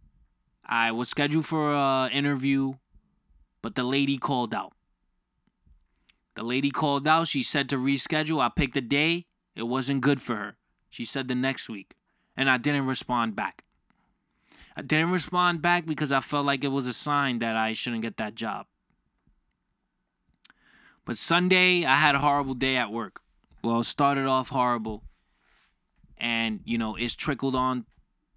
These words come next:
to yesterday, and who knows how I might, who, how I might feel at work today. I don't know. But just know Sunday, I was, I was pissed off.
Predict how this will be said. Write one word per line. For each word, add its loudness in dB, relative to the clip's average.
to -10
yesterday, -2
and -6
who -2
knows 0
how 0
I 2
might, -4
who, -4
how 2
I 2
might -2
feel -4
at -2
work -6
today. -8
I -2
don't -4
know. -8
But -4
just -2
know 2
Sunday, 0
I 2
was, -6
I -2
was -6
pissed -2
off. -10